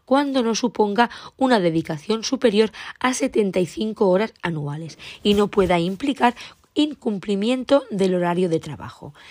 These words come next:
La participación en tribunales calificadores de pruebas selectivas para ingreso en las administraciones públicas.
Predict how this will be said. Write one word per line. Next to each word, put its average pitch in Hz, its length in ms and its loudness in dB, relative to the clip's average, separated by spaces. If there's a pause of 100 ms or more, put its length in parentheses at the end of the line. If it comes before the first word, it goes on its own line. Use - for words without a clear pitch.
(240)
La 190 180 2
participación 185 960 -2
en 175 180 -4
tribunales 165 680 -2
calificadores 147 880 -2 (280)
de 170 200 0
pruebas 185 360 0
selectivas 226 680 -2
para 170 280 -4
ingreso 208 440 0
en 269 60 2
las 226 120 -2
administraciones 165 880 -4
públicas. - 580 -10